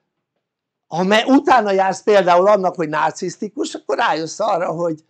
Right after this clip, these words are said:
van-e, van a egészséges narcisztikus, meg van a, a kóros narcisztikus,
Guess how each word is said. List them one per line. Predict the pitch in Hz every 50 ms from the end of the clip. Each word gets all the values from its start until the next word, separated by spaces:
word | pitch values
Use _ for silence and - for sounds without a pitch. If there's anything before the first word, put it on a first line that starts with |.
| _ _ _ _ _ _
van-e, | _ 165 220 233 190 165 160 - 170
van | 180 214 208 175
a | 160 151 151 156 -
egészséges | 175 165 117 139 165 165 160 - - 202 196 196 220 226 220 - - -
narcisztikus, | - 202 196 202 - - 208 185 - 233 233 - - - - - - _ _ _ _ _ _ _ _ _ _ _
meg | 185 208 220 196
van | 202 220 220 208
a, | 208 208 208 202 190 - _ _ _ _ _ _ _ _ _ _ _ _ _ _
a | - 185 196 -
kóros | - 214 226 208 180 160 156 160 - - - -
narcisztikus, | 196 175 160 165 156 - - 156 151 - 170 147 170 175 - - -